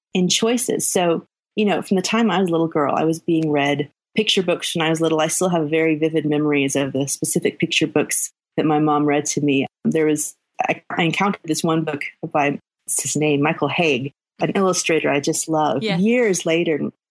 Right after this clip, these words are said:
Speaker 1: was paging through it thinking, "Oh, these are such beautiful illustrations. I love these." And then realized that was the book that I had, one of my first memories was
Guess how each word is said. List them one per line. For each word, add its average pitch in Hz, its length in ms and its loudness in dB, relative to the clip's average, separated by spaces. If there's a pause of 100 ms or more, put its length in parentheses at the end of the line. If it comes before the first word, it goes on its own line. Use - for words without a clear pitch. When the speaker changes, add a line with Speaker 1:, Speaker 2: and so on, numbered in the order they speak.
Speaker 1:
was 175 220 -4
paging 254 500 0
through 190 160 0
it 160 100 -2
thinking, 170 380 -4
"Oh, 226 280 0 (280)
these 254 120 2
are 339 60 2
such 320 240 0
beautiful 196 320 0
illustrations. 202 720 0 (200)
I 190 60 2
love 185 400 0
these." 202 260 2
And 190 160 2
then 196 120 4
realized 208 340 2
that 208 140 0
was 208 100 2
the 208 80 2
book 196 220 0
that 180 100 0
I 175 80 2
had, 180 200 -2 (140)
one 196 240 0
of - 20 2
my 170 120 0
first 220 340 -2
memories 185 480 0
was 165 220 -2